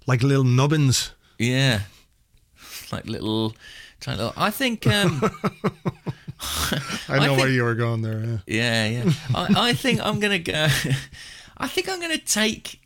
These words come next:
Speaker 2: I'm gonna take the little thumbs. I'll have them. Bring
Speaker 1: Yeah?
Speaker 2: them on. Yeah. I'm not worried about them. I think that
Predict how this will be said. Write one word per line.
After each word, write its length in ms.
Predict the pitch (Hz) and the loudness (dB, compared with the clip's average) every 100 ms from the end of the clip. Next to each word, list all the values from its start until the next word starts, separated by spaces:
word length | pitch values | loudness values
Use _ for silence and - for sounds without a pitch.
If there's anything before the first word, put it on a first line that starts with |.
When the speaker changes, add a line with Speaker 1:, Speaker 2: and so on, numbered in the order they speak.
| - | -8
Speaker 2:
I'm 120 | 180 | -2
gonna 160 | 220 | -2
take 420 | 220 - 160 208 233 | 0 0 0 -2 0
the 80 | 147 | 0
little 220 | 98 76 | 2 0
thumbs. 640 | - 87 80 80 - - - _ | -2 -4 -4 -4 -4 -4 -8 _
I'll 220 | 147 180 | -2 -2
have 180 | 208 175 | -2 -4
them. 240 | 92 80 - _ _ - | -4 -6 -10 _ _ -2
Bring 120 | 131 | 2
Speaker 1:
Yeah? 60 | 202 | 4
Speaker 2:
them 160 | 220 | 2
on. 320 | 175 185 92 - _ - | 2 2 -2 -8 _ -4
Yeah. 340 | 139 214 151 - - - - | -2 0 0 -4 -14 -14 -4
I'm 140 | 156 | -2
not 140 | 214 | -2
worried 200 | 160 190 | 0 0
about 240 | 180 110 78 | 0 0 -2
them. 200 | 90 82 | -4 -4
I 80 | 107 | -4
think 280 | 135 196 113 | -2 -2 0
that 200 | 131 | -2